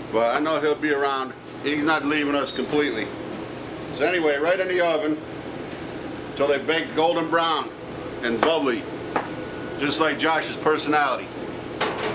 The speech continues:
except for the golden brown. All right, here you go, right in the oven. See? All righty.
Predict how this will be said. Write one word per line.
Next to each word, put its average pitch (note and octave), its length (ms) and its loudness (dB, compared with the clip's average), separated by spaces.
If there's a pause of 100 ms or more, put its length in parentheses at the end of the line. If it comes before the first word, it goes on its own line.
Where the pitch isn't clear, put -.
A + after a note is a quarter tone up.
(880)
except C3+ 240 -2
for - 120 -4
the B2 60 -4
golden B2+ 260 2
brown. A#2+ 320 2 (1800)
All G2+ 100 0
right, A#2+ 160 0 (280)
here C#3 120 4
you C3+ 100 0
go, A#2 180 0
right C3+ 120 4
in D3 80 0
the C#3+ 100 2
oven. C3 260 2 (1120)
See? C3 220 0 (1600)
All G#2 160 4
righty. A#2 320 2